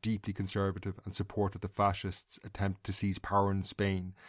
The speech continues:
and they embellished and enhanced the reports arriving back, blurring fact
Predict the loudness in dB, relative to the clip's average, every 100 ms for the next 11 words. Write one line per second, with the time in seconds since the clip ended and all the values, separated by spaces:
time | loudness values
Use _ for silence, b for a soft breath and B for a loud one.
0 | B B 4 6 4 2 2 2 0 -4
1 | -8 -2 2 2 0 -2 -2 -2 0 0
2 | 0 0 0 0 0 2 0 2 2 2
3 | -4 -16 0 4 4 2 0 2 2 2
4 | -8